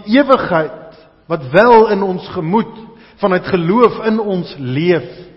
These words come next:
besef ons dat daar ook 'n tyd sal aanbreek waar daar nie 'n tyd vir huil en hartseer sal wees. Die belofte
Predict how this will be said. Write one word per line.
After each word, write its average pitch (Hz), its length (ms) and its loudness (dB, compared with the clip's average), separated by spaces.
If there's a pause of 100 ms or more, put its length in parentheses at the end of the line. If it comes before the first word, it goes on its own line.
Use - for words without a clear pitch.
(920)
besef 254 400 0
ons 214 180 -2
dat 190 120 4
daar 196 200 2
ook 269 240 -2
'n 208 200 -6
tyd 240 340 4
sal 190 280 0
aanbreek 175 800 -2 (800)
waar 190 200 2
daar 190 220 0
nie 180 540 2 (420)
'n 143 160 -4
tyd 147 300 -2
vir 131 240 -4
huil 135 200 -2 (280)
en 135 120 -10
hartseer 123 500 -10
sal 117 180 -18
wees. 113 220 -20 (2250)
Die 110 80 -20
belofte 139 520 -6